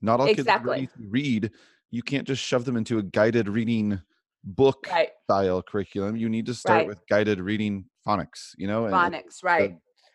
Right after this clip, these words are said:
Speaker 1: basics
Speaker 2: And
Speaker 1: of it.
Speaker 2: Right. And so having a syste-, systematic approach, um, I think is really important. And that,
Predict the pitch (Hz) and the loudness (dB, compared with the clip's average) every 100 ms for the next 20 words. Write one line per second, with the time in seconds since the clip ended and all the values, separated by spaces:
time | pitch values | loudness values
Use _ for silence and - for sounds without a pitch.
0 | _ - 117 120 - 269 247 85 78 - | _ -4 -2 2 2 2 0 -12 -18 -20
1 | _ _ _ - 202 180 160 - 254 262 | _ _ _ -2 4 4 4 2 2 0
2 | 247 339 294 302 330 339 254 - 262 - | 2 4 6 4 4 2 0 -2 -6 -6
3 | - 240 - - 311 320 302 240 202 196 | -2 -2 -2 -6 -4 0 0 2 4 4
4 | 202 - 185 - - 185 214 - - - | 4 2 -6 -6 0 2 2 -2 -16 -18
5 | _ _ _ 196 190 190 185 190 196 185 | _ _ _ 4 6 4 2 -2 -2 -4
6 | 185 180 170 - 185 170 175 196 220 | -8 -8 -8 -6 -4 -4 -6 0 0